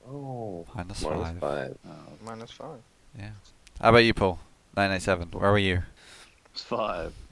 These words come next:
Speaker 2: It was five.
Speaker 1: Yay.
Speaker 2: Douglas, how minus was you? Nineteen eighty-seven.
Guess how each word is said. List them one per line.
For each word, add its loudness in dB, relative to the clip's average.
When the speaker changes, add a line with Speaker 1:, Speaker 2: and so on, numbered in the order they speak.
Speaker 2:
It -8
was -2
five. 8
Speaker 1:
Yay. -8
Speaker 2:
Douglas, 2
how 4
minus 2
was -4
you? -4
Nineteen 0
eighty-seven. -4